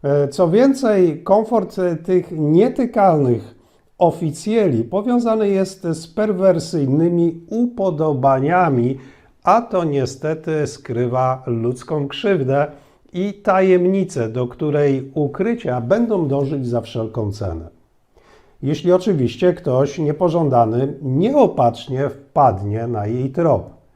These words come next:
Niebagatelną rolę w tym mrocz-, w tych mrocznych sekretach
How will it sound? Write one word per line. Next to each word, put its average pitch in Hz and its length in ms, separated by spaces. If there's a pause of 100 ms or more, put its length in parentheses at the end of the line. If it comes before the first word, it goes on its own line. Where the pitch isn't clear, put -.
(520)
Niebagatelną 196 960
rolę 214 360
w 165 60
tym 165 320
mrocz-, 160 800
w - 60
tych 143 200
mrocznych 175 580
sekretach 156 920